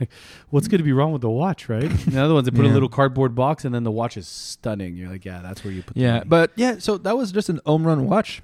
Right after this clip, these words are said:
Speaker 2: It just make a lot of sense, and I was, uh, fortunate enough to get it, like, under M S R P. Uh, new.
Speaker 1: Yeah,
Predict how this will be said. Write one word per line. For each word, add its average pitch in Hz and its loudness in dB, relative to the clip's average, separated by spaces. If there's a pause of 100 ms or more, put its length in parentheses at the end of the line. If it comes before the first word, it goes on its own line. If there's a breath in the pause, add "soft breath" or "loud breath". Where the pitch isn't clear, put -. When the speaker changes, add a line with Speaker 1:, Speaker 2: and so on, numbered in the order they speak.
(100)
Speaker 2:
It 127 -2
just 147 -2
make 139 -2
a - 0
lot 151 2
of - -2
sense, 139 -2
and 127 -2 (100)
I 180 0
was, 139 0
uh, 123 -10
fortunate - -8
enough 127 -4
to 131 -4
get 175 -4
it, 131 -6
like, 147 -12
under 127 0
M 127 -2
S 117 -4
R - -12
P. - -12 (260)
Uh, 127 -6
new. 123 -2
Speaker 1:
Yeah, 104 0